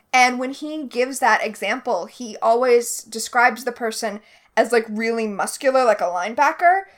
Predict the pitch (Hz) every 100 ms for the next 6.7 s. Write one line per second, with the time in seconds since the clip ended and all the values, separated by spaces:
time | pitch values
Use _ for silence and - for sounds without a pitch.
0 | _ - - 285 285 294 294 349 294 240
1 | 294 254 - 262 220 226 220 226 208 -
2 | 208 220 208 208 - - 214 220 214 214
3 | 202 208 - 240 233 208 202 214 214 214
4 | 233 214 196 180 196 _ _ _ 208 214
5 | 208 - 208 208 240 214 208 190 233 -
6 | 214 214 202 190 185 - -